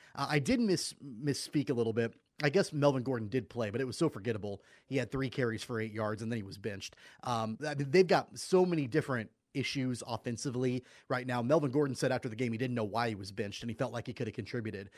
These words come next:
Like, there are some significant issues there offensively, and I have to wonder at this point, uh,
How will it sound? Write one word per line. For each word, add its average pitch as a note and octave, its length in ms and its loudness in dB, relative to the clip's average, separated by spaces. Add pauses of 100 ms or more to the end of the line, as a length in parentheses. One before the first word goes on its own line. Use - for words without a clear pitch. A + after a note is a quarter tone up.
(160)
Like, B2 220 0
there D#3+ 180 6
are C#3+ 100 6
some B2+ 200 -4
significant B2 560 -4
issues A2+ 340 -4
there G#2 260 -2 (280)
offensively, B2+ 640 0
and A#2+ 100 -4
I D3 120 2
have B3 160 2
to C3 80 2
wonder B2 500 2 (300)
at B2 260 -4
this G#3+ 240 2
point, G#2+ 480 -4 (460)
uh, B2+ 300 2